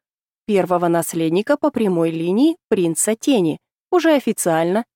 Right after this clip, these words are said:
и со всеми регалиями. Эту грандиозную победу стоило отпраздновать, но чем ближе к вечеру, тем тяжелее становилось на сердце.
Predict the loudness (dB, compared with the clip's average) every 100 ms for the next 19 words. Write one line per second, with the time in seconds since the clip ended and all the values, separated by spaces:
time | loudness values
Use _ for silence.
0 | -4 -2 -2 -2 -2 -2 0 -2 -2 -2
1 | -2 -4 -8 _ _ _ _ _ _ _
2 | _ _ _ _ -2 0 2 4 4 4
3 | 4 4 4 4 2 2 0 0 0 2
4 | 4 2 0 _ -4 -2 -2 -2 -2 -4
5 | _ _ _ _ 0 2 4 4 4 4
6 | 2 0 0 0 0 0 2 2 2 4
7 | 2 2 2 0 0 0 0 0 0 -2
8 | -2 -2 -4 -4 -4 -4 -6 -8 -12